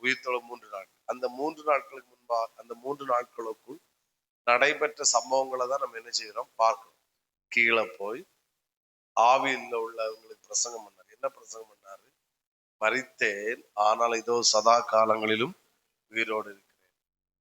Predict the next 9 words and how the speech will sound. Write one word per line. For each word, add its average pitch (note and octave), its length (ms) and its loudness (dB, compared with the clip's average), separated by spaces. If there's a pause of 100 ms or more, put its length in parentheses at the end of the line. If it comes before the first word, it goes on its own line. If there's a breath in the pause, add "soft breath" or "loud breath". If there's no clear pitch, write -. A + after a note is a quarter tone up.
(540)
மரணமே B2 680 2
உன் A2+ 220 -18 (120)
கூரங்கே, A#2 800 -2 (500)
பாதாளமே A2+ 540 4
உன் A#2 280 -10 (100)
ஜெயமெங்கே." G#2 560 -10 (500)
அடுத்து, - 380 -8 (840)
மரணத்துக்கும், D3+ 1080 0 (720)
ஆ, A#2+ 280 4